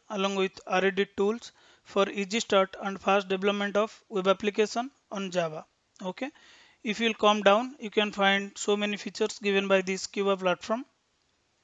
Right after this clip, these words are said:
Modern architecture. Kiva combines mainstream technologies into a scalable full stack framework with solid and intuitive A P I. Okay, you can click on this learn more to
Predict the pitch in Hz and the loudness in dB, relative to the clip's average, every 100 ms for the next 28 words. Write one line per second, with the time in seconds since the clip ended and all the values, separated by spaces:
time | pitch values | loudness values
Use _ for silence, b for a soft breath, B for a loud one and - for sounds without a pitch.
0 | _ _ _ _ _ _ _ - 190 196 | _ _ _ _ _ _ _ -2 2 4
1 | 208 190 - 196 196 - 240 247 _ _ | 6 4 0 -2 -4 -2 -4 -4 _ _
2 | _ _ - 214 226 220 202 202 202 202 | _ _ 0 4 4 4 0 4 4 2
3 | - - 208 202 214 - 220 202 190 214 | -8 -10 -2 0 0 -2 -4 -2 -4 -2
4 | 208 214 202 226 - 220 202 202 196 - | -4 -4 -4 -10 -10 -8 0 0 0 0
5 | 196 196 202 202 208 196 - 196 - 196 | 2 2 0 -4 -4 -4 -4 -4 -2 -2
6 | 202 233 - b b b 220 190 - 196 | -2 -4 -6 b b b -8 -8 -2 0
7 | 202 240 - - 190 190 - - 202 220 | 2 0 -2 -2 0 0 -6 -8 -2 0
8 | 214 226 214 - 208 - 170 160 _ _ | 0 -2 -4 -6 -6 -4 -6 -6 _ _
9 | - 196 190 262 - - 208 220 214 220 | -16 -12 -10 -12 -14 -14 -4 2 2 0
10 | 214 220 208 208 202 202 - 202 202 202 | -4 0 0 0 -2 -2 0 2 4 2
11 | 208 226 _ - 202 190 | -2 -4 _ -4 -2 -2